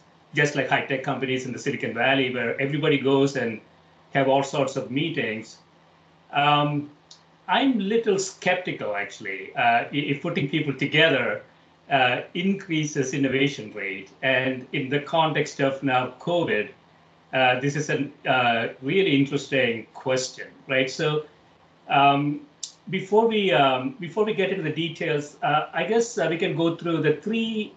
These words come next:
uh, you have three different chapters. So you start with the neighborhood. Um, this is really interesting. So th-, these are talking about the design of neighborhoods, it has implications for city planning, perhaps in the future.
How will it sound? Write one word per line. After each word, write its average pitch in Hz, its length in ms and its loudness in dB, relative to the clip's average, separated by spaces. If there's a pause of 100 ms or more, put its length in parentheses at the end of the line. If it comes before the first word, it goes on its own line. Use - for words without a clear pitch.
(100)
uh, 156 180 2
you 185 80 0
have 190 220 4
three 214 160 -2
different 175 320 0
chapters. 117 720 0 (380)
So - 160 -10
you 180 100 0
start - 460 2
with 208 100 0
the - 60 -4
neighborhood. 151 720 0 (320)
Um, 127 520 2 (560)
this 208 160 2
is 139 180 -6
really 196 400 0
interesting. 139 420 0
So 160 480 0 (100)
th-, 190 160 -2
these 226 160 -2
are 254 120 -4 (240)
talking 247 360 4
about 165 300 4
the 139 80 -2
design 180 540 0
of 151 120 0
neighborhoods, 147 840 2 (360)
it 160 100 2
has - 140 2
implications 151 600 0
for 143 100 0
city 143 320 -4
planning, 143 440 0
perhaps 147 420 0
in 139 80 -2
the 131 80 0
future. 139 720 0